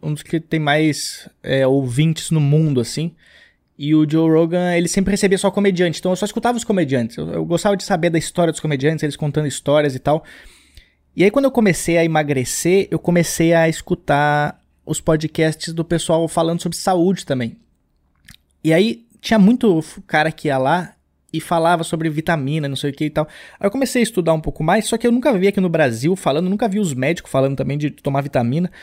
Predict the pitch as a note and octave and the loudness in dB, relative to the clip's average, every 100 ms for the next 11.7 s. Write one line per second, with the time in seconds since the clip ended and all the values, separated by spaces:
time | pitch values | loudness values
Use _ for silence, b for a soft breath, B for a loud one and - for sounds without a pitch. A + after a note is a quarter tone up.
0 | B B D#3+ E3+ G3+ - G#3+ - F3+ G#3+ | B B 0 2 2 -2 -2 2 4 2
1 | G#3+ A3 - A3 F#3 G3 G3+ G#3 G#3+ D#3+ | 0 -8 -4 0 2 2 2 0 0 0
2 | F#3 F#3 E3+ B2+ C3+ D3+ - C3+ C#3 B2+ | 0 0 0 0 -2 -4 -4 -4 -4 -6
3 | - - C#3+ - C#3 - F3 F#3+ F#3+ G3 | -8 -8 -12 -8 -4 -2 0 0 0 0
4 | F#3+ G3 A3 E3 D3+ C#3+ - b b b | -4 -4 -4 -2 -4 -6 -10 b b b
5 | b b - A2+ G#2+ B2 C#3 D#3+ E3 F3+ | b b -10 -8 -4 -4 -2 -2 0 -2
6 | F#3 F3 F#3+ F3 B2 - _ - _ _ | -2 -2 0 0 -2 -6 _ -20 _ _
7 | _ B2 B2+ C3 D3+ E3 E3 E3 E3 - | _ 0 2 2 4 4 4 4 2 -4
8 | _ _ _ _ _ _ - G#3 G3+ G#3+ | _ _ _ _ _ _ -4 2 4 2
9 | G3+ G3+ G3 G3 G3+ G3+ G3+ - G#3 E3 | 2 2 2 2 2 0 -2 -2 0 2
10 | E3+ E3+ - E3+ F3 F3+ F#3 G3 F#3+ G3 | 2 0 -2 -2 -2 2 2 2 2 0
11 | F#3 C3 C3+ - E3 E3+ E3+ | 0 -2 -4 -8 -4 -2 -4